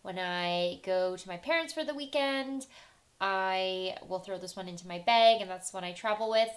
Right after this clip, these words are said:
And I'm also going to be going on a couple trips. Well, not really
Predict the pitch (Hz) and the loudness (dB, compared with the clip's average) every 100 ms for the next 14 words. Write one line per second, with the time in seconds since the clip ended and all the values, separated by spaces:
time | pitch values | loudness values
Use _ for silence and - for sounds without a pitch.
0 | - 196 190 175 185 185 180 190 185 185 | -4 -2 0 -2 -4 -6 -6 -8 -8 -10
1 | 180 - 185 175 185 180 175 - _ _ | -10 -16 -18 -8 -6 -6 -10 -14 _ _
2 | - 180 170 180 180 185 311 - - - | -8 -8 -8 -12 -14 -8 -8 -8 -12 -10
3 | 233 233 233 - 185 175 175 | -4 2 2 2 -2 -2 -6